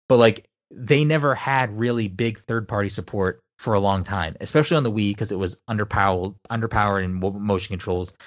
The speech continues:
especially on the Wii U, 'cause it just didn't fucking do well. Um, but now they currently have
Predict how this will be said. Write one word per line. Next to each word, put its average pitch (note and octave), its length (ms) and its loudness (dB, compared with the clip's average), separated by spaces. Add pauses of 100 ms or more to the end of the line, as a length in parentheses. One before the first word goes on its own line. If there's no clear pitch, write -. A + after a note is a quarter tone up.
(160)
especially - 360 0
on D3 60 0
the A#2+ 60 0
Wii A2+ 140 2
U, A2+ 240 2
'cause F2+ 140 -2
it E2+ 80 -6
just F2+ 160 -8
didn't F2 180 -2
fucking - 240 -2
do G#2 140 2
well. E2 320 0 (300)
Um, F2 600 -2 (1400)
but C3+ 180 2
now C3+ 360 4
they A2+ 160 2
currently B2 460 -6
have A2 560 -2